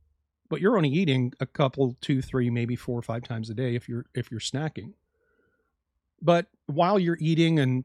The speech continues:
increasing your blood sugar that way, your body has a natural way to make its own blood sugar. If you've listened to other podcasts, especially on things like low-carb diets and that, that I've spoken about, um, y-, you don't actually have a physiological need for glucose in your diet because,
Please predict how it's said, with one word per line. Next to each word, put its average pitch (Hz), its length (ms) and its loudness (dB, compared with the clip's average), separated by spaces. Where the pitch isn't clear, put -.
increasing 147 440 0
your 127 100 0
blood 120 200 0
sugar 120 220 -6
that 196 200 -2
way, 135 120 0
your 139 160 0
body 185 260 2
has 156 180 -2
a 135 60 0
natural 135 480 -2
way 120 180 -2
to 139 140 -4
make 131 220 -4
its 120 120 -6
own 147 220 0
blood 110 240 -6
sugar. 156 300 -2
If - 100 -8
you've 123 160 -4
listened 127 360 -2
to - 140 -8
other 123 180 -4
podcasts, 120 640 -4
especially 123 540 -4
on 113 240 -4
things 131 180 -2
like 113 160 -2
low-carb 120 440 -2
diets 113 420 -4
and 120 80 0
that, 120 160 -4
that 117 120 -4
I've 113 120 -4
spoken 170 380 -2
about, 110 300 -8
um, 120 280 -4
y-, 147 120 -8
you 147 120 2
don't 185 160 4
actually 160 340 2
have 131 180 0
a - 80 -2
physiological 127 760 0
need 127 340 0
for 113 140 -10
glucose 120 720 -4
in 139 100 0
your 117 140 -2
diet 156 320 0
because, 123 440 -2